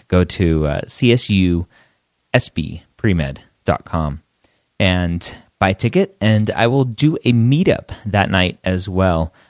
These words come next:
I would love for you to R S V P for the meetup.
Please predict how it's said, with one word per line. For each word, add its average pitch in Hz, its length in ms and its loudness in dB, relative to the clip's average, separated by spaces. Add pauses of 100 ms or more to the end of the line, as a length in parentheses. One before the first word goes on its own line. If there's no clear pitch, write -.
(120)
I 92 60 2
would 98 140 0
love 120 220 2
for 127 100 -4
you 113 120 2
to - 220 -4
R 98 120 4
S 98 200 0
V 80 160 -8
P 139 320 0
for 113 200 2
the 107 100 2
meetup. 107 440 2